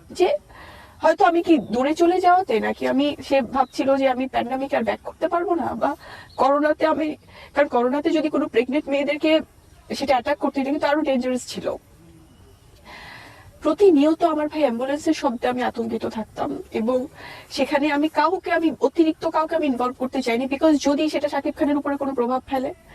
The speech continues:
যদি ওনার ক্যারিয়ারে কোনো প্রভাব ফেলে, যদি এটা অন্য কেউ, যদি ওনাকে কোনো ব্যাপারে কোনো ডিস্টারবেন্স তার হয় বা উনি যদি ডিস্টার্ব ফিল করে, আমি না ওনাকে সম্পূর্ণ হান্ড্রেড পার্সেন্ট সেই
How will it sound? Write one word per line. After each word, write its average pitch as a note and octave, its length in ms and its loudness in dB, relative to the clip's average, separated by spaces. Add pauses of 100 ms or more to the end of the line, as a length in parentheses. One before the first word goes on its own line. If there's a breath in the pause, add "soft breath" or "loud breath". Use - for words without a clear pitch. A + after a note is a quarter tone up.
(280 loud breath)
যদি C#4+ 240 2
ওনার D4 180 2
ক্যারিয়ারে C#4 400 0
কোনো D4 180 -4
প্রভাব B3 340 -2
ফেলে, C#4 240 -8 (500 loud breath)
যদি C4 220 0
এটা C#4 280 2 (480 loud breath)
অন্য C4+ 240 2
কেউ, D4 340 0 (140)
যদি C#4 200 0
ওনাকে C#4 260 -2
কোনো D4+ 240 2
ব্যাপারে C#4+ 300 0
কোনো C#4+ 180 -4
ডিস্টারবেন্স C#4+ 840 0
তার B3 180 -2
হয় B3 320 0
বা - 140 -2
উনি A#3+ 200 -2
যদি C4 200 0
ডিস্টার্ব B3 340 0
ফিল B3 180 -8
করে, - 320 -2 (420 loud breath)
আমি D4 200 0
না F4 80 4
ওনাকে E4+ 320 2
সম্পূর্ণ F4 480 0
হান্ড্রেড F4 300 2
পার্সেন্ট G4 460 -2
সেই E4 320 0